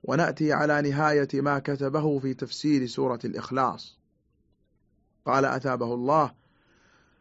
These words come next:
"قد أورد بعض المفسرين سؤالا في هذه الآية، وهو لماذا قدم نفي الولد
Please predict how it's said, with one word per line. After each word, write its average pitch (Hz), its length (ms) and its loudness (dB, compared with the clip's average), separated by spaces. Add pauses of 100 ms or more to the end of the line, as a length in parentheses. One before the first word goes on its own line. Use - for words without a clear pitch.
(300)
"قد 135 180 4
أورد 180 380 10
بعض 175 360 6
المفسرين 170 840 4
سؤالا 202 680 6
في 180 180 4
هذه 156 300 6
الآية، 120 460 0 (1500)
وهو 151 540 4 (300)
لماذا 160 600 4
قدم 151 520 2
نفي 151 300 0
الولد 170 500 4